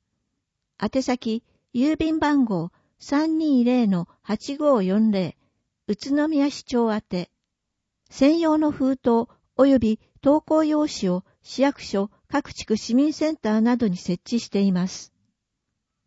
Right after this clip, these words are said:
市長へのファックス。ファックス、六三四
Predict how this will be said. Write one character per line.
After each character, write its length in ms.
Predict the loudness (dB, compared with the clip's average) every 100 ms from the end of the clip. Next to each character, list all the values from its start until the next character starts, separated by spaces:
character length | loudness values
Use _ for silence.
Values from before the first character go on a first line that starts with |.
| _
市 160 | -20 -6
長 280 | 0 2
へ 100 | 4
の 100 | 4
フ 80 | 2
ァ 60 | 0
ッ 40 |
ク 100 | -4
ス。 260 | -12 -12 -12 _ _ _ _ _ -2
フ 100 | 0
ァ 40 |
ッ 40 | 0
ク 160 | -4
ス、 300 | -4 0 0 -2 _ _ 2
六 220 | 2 0
三 380 | -6 0 2 4
四 300 | 4 2